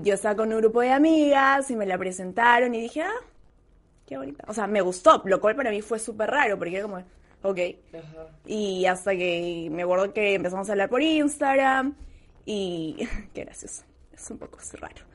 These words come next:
Speaker 1: Empezamos a hablar por Instagram y me acuerdo que ella hace, hace eventos y yo fui a uno de sus eventos y la, la vi ahí y nos saludamos y todo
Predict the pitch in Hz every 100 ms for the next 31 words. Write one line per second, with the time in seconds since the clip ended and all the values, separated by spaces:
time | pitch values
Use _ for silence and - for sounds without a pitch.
0 | - - - - 214 208 226 233 254 254
1 | 254 294 302 302 302 294 320 359 220 202
2 | 196 190 180 202 196 202 214 208 202 196
3 | 196 226 233 - 214 185 170 - - 370
4 | - - _ - 208 202 196 208 202 196
5 | 202 214 226 240 240 214 190 220 302 302
6 | - 196 185 196 190 180 190 185 175 180
7 | 170 190 214 214 233 247 254 214 185 175
8 | 165 156 196 214 214 214 196 185 185 196
9 | 311